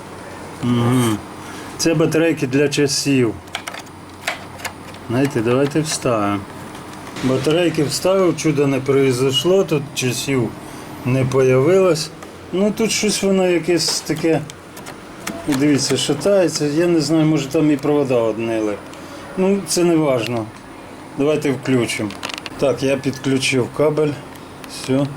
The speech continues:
А ну. От таке,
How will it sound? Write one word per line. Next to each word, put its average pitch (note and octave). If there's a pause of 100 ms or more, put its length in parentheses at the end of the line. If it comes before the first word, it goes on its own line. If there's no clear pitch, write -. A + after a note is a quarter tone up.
(1160)
А A#2
ну. A#2+ (1900)
От A#2+
таке, A#2+